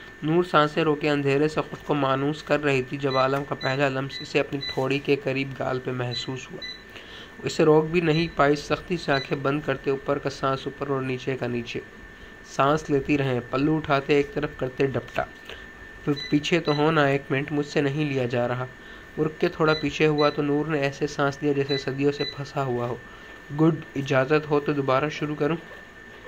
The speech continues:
"पूछ तो ऐसे रहे हैं जैसे मेरी इजाज़त की ज़रूरत है।" इसकी उंगलियों की सरसराहट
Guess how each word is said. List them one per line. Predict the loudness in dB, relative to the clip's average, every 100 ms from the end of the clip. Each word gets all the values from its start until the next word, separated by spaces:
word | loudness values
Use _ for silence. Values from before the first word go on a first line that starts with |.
| -18 -18 -16 -14 -14 -14 -16 -4
"पूछ | 2 2 4
तो | 4
ऐसे | 4 2
रहे | 2 0
हैं | 0 2
जैसे | 2 2 2
मेरी | 2 4 2
इजाज़त | 2 2 2 0
की | 0
ज़रूरत | 2 2 0 0
है।" | -4 -6 -16 -20 -20 -20 -20 -20 -18 -18 -18 -10
इसकी | -6 -6 2 2 2 -4 -18 -20 -14 -10 -4
उंगलियों | 2 6 6
की | 6 2
सरसराहट | 0 -2 -2 0 0